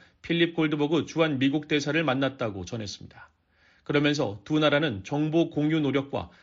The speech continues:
한반도의 핵 억지력 강화를 위한 핵 협의체 설립과 관련해 대화를 통해 관계를 지속적으로 심화시켜 나가고 있다고 설명했습니다. 이어 아퀼리노 사령관이 방한 기간 동안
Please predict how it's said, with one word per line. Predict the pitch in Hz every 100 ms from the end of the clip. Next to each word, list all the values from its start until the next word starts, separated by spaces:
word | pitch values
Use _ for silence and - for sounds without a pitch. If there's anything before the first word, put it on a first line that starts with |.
| _
한반도의 | 147 143 147 139 151 104 101
핵 | - 156
억지력 | 139 - 151 160
강화를 | - 135 143 143
위한 | 135 107 90 - _
핵 | - 170
협의체 | - 175 170 170 170
설립과 | 165 156 147 156
관련해 | 143 135 135 87 - _
대화를 | - 139 151 151
통해 | 147 143 90 -
관계를 | - 131 135 147 104
지속적으로 | - 143 147 - 147 127
심화시켜 | 85 - 170 156 -
나가고 | 160 147 139 127
있다고 | 123 104 131
설명했습니다. | 143 139 107 95 - 98 - - _ _ _ _ _ _ _ _ _
이어 | 143 160 120
아퀼리노 | 113 - 165 165
사령관이 | 180 151 160 160 160 107 104
방한 | - 147 160
기간 | 151 147 143
동안 | 143 131 90